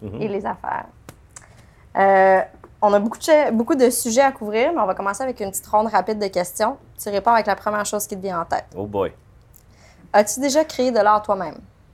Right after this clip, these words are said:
Speaker 1: Euh, non.
Speaker 2: Le premier vi-, musée que tu as visité ?
Speaker 1: Euh, sûrement le, le Musée des Beaux-Arts de Montréal.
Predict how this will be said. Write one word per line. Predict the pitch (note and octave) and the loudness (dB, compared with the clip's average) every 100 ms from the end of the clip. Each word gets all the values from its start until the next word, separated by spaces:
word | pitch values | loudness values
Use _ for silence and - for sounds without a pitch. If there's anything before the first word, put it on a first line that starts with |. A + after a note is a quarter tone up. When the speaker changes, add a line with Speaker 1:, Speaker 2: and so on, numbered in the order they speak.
| - _ _ _ _ _ _ _ _ - _ _ _ - | -20 _ _ _ _ _ _ _ _ -20 _ _ _ -10
Speaker 1:
Euh, | G#2+ A2 A2+ A2 A2 G#2+ G#2+ G#2+ A2 G#2+ G#2+ A2 | -6 -4 -2 0 0 0 0 0 -2 -2 -2 -2
non. | A2 G#2+ G#2 G2 - _ _ _ _ _ _ _ _ _ _ _ _ | -4 -6 -6 -6 -8 _ _ _ _ _ _ _ _ _ _ _ _
Speaker 2:
Le | G3+ | -4
premier | G#3 B3 B3+ C4 | -2 2 2 2
vi-, | A3 G3+ | -2 -6
musée | A#3 A3+ G3+ A3 | -2 -2 0 -6
que | G#3+ | -8
tu | G3 G3+ | -8 -8
as | |
visité ? | F#3 G3 F3+ - - _ _ _ _ _ _ _ _ _ _ _ - _ _ _ - | -8 -10 -12 -14 -16 _ _ _ _ _ _ _ _ _ _ _ -20 _ _ _ -10
Speaker 1:
Euh, | G2+ G2+ G2 | -6 -4 -4
sûrement | - - - C#3 C3 A2 A2 A2 A2+ A2+ A#2+ A#2+ | -6 -10 -6 -2 -2 -2 -2 0 0 2 0 0
le, | A#2 G#2 G2+ G2+ | -4 -4 -6 -6
le | G2 | -8
Musée | G2 G2+ F#2+ | -10 -14 -12
des | |
Beaux-Arts | G2 G2 G2 F#2 | -14 -14 -14 -12
de | |
Montréal. | F#2 E2+ D#2 | -12 -14 -16